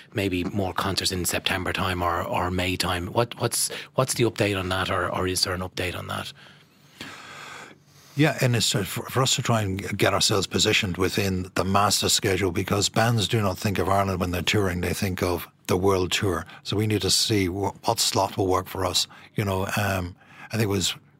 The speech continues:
Speaker 2: was great for the Rolling Stones this year. That's the start of their world tour.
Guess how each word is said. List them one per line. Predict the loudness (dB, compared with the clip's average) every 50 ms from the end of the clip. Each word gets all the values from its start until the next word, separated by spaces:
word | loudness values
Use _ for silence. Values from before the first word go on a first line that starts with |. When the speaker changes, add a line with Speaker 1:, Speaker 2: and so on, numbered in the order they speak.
| _
Speaker 2:
was | -2 0 0 -2
great | 0 2 2 2 2
for | 2
the | 0 2
Rolling | 2 2 2 0
Stones | 0 2 2 4 4
this | 4 2 2 2
year. | 2 2 2
That's | 0 0 -2 -2 0
the | 0 0
start | 2 2 2 2 2 2
of | 0
their | 0 0
world | 0 0 -2 -2 -2
tour. | -2 0 0 -2 -2 -4